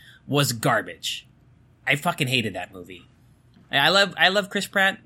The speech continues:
Well, I don't know. Something about his personal life, I, I, I have to look more into it, but apparently he's not that great of a guy anymore. So I've kinda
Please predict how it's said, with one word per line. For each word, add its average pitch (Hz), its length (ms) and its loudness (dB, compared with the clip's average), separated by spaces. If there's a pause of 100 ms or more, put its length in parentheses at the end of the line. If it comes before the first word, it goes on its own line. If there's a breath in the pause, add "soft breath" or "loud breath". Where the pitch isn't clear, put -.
(120)
Well, 170 360 2
I 208 100 4
don't 240 100 2
know. 208 120 4
Something 254 280 0
about 233 140 4
his 202 80 0
personal 196 340 0
life, 185 240 2
I, 156 420 8
I, 151 140 2
I 156 80 0
have 165 200 -2
to 156 80 0
look 139 220 -2
more 139 160 0
into 135 200 0
it, 127 80 -2
but 123 180 -4 (160)
apparently 143 460 2
he's 127 160 0
not 127 160 2
that 120 260 -2
great 127 160 0
of 113 80 -4
a 117 60 -4
guy 110 240 0
anymore. 117 440 -4 (300 loud breath)
So 147 100 2
I've 139 120 2
kinda 147 320 4